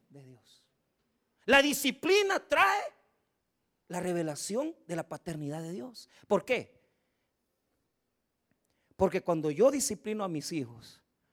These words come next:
les estoy enseñando que Dios también disciplina. ¿Mm? Qué bonito. Que Dios los va a agarrar si le fallan. Que Dios los va a corregir si desobedecen.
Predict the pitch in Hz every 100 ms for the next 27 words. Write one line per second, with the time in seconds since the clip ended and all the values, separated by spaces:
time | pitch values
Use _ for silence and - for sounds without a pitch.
0 | _ _ 156 156 139 - 190 196 180 156
1 | 175 202 202 185 _ _ _ _ _ _
2 | - 127 139 151 180 - - 123 120 135
3 | 147 143 - _ - 117 156 - 113 95
4 | 98 107 _ _ _ _ _ _ _ _
5 | _ _ _ _ _ - 127 147 - _
6 | _ - 180 202 165 147 139 - - _
7 | _ _ _ _ _ _ _ _ _ 147
8 | 127 120 123 143 175 160 220 269 - -
9 | _ _ _ _ _ _ _ _ - 135
10 | 113 123 151 277 302 - _ _ _ _
11 | _ _ _ _ _ _ _ - 143 135
12 | 147 170 - - 208 214 185 208 269 294
13 | - - 170 151 147 131 120 160 - 294